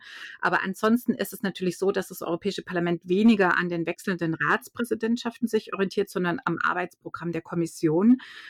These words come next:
Denn die Vorschläge, auf denen wir ja arbeiten, die Gesetzes- oder Verordnungsvorschläge, kommen ja aus der Europäischen Kommission. Insofern schauen wir eher darauf, äh, was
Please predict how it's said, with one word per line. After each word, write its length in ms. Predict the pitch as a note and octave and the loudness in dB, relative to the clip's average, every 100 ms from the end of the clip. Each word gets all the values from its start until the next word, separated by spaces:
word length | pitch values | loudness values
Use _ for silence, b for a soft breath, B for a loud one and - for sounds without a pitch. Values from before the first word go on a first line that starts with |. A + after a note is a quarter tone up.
| B - | B 0
Denn 320 | E3+ F#3 E3+ | 2 2 -2
die 100 | F#3+ | -4
Vorschläge, 520 | - E3 - G3 - | 0 0 2 -2 -2
auf 100 | - | -4
denen 320 | - F3 E3+ | 0 2 2
wir 180 | E3 G3+ | 4 4
ja 200 | A3+ G#3+ | 4 4
arbeiten, 400 | - G3+ A3 G#3 | 2 0 -4 -4
die 80 | F3 | -2
Gesetzes- 480 | E3 F#3+ - G3 - | -2 -4 -6 -8 -6
oder 260 | - E3 - | -6 -6 -6
Verordnungsvorschläge, 1040 | - - - G#3+ G#3 - G3+ G3+ F#3 F#3 F#3 | -2 0 2 0 -4 0 0 2 -2 -2 -4
kommen 380 | - G#3+ A3+ G#3+ | -2 4 6 6
ja 200 | F#3 E3+ | 4 0
aus 160 | F3 - | -2 -4
der 120 | - | -6
Europäischen 320 | - F#3 F3 | -6 -8 -8
Kommission. 520 | F3 E3+ - G3 E3+ | -4 -6 4 6 6
Insofern 500 | D3+ G3 F#3 F#3 F#3 B B B | 2 -2 0 2 0 B B B
schauen 320 | - G3 F#3+ F3+ | -6 0 2 2
wir 160 | F#3 | 0
eher 220 | - F#3+ | 2 2
darauf, 580 | G#3 F3 F#3+ F#3+ G3 - - | 2 0 0 0 -2 -4 -4
äh, 220 | E3 E3 | -2 0
was 340 | - - - | -2 -6 -14